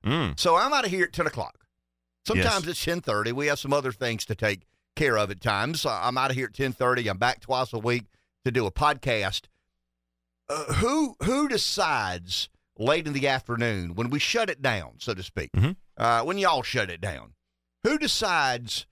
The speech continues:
Speaker 2: what's left on and what's turned off?
Speaker 1: <laughs> You mean
Speaker 2: Stick
Speaker 1: like
Speaker 2: with me for a second, Josh.
Speaker 1: studio gadgets and equipment
Speaker 2: Yeah.
Speaker 1: and lights
Speaker 2: Well,
Speaker 1: and
Speaker 2: well,
Speaker 1: fans
Speaker 2: well,
Speaker 1: and
Speaker 2: I mean,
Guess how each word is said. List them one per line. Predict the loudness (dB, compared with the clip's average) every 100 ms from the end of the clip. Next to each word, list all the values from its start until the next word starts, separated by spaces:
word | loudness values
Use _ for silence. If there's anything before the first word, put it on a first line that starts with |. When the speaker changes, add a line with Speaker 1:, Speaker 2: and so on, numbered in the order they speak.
| _ _ _ _ -2
Speaker 2:
what's | -2 0 -4
left | 0 0 2 2
on | 2 2 -2
and |
what's | -4 -6
turned | -2 0 2
off? | 4 2 0
Speaker 1:
<laughs> | -8 -4 -4 -4 -20 _ _ _ _
You | 2
mean | 4 6
Speaker 2:
Stick | 4 4
Speaker 1:
like |
Speaker 2:
with | 0
me | 0
for | 0 0
a |
second, | 2 0 0 0
Josh. | 2 4
Speaker 1:
studio | 4 4 2 2
gadgets | 0 0 0 -2 0
and | 0
equipment | 2 2 4 4
Speaker 2:
Yeah. |
Speaker 1:
and | 2
lights | 2 2 2 0
Speaker 2:
Well, |
Speaker 1:
and | 4
Speaker 2:
well, | 4
Speaker 1:
fans | 4 2 0 0
Speaker 2:
well, | 2
Speaker 1:
and | 4
Speaker 2:
I |
mean, | 2